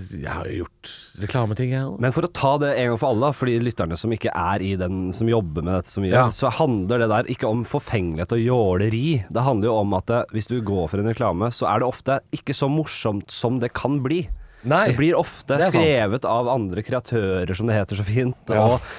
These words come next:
Speaker 2: så det blir liksom, du blir assosiert med noe som ikke er så morsomt som du kan være.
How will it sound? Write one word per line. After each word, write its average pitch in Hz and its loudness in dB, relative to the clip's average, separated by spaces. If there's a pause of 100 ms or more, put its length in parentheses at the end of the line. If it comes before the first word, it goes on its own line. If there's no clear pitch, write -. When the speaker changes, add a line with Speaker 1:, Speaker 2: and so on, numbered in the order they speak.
Speaker 2:
så - -6
det 147 2
blir 123 0
liksom, 139 0
du 135 2
blir 143 2
assosiert 127 0
med 147 2
noe 120 2
som 139 -4
ikke 120 -2
er 120 -2
så - -2
morsomt 120 -2
som 131 -2
du 117 0
kan 131 0
være. 143 0